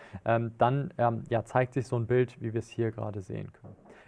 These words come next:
Also, das mal so ein bisschen zusammengenommen und, ähm, ihr wisst ja in letzter Zeit, ich spreche immer gerne über verschiedene Szenarien und auch Szenarien,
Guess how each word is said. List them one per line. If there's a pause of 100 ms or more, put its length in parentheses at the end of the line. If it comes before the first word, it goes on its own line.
Also,
das
mal
so
ein
bisschen
zusammengenommen
und,
ähm,
ihr
wisst
ja
in
letzter
Zeit,
ich
spreche
immer
gerne
über (200)
verschiedene
Szenarien
und
auch
Szenarien,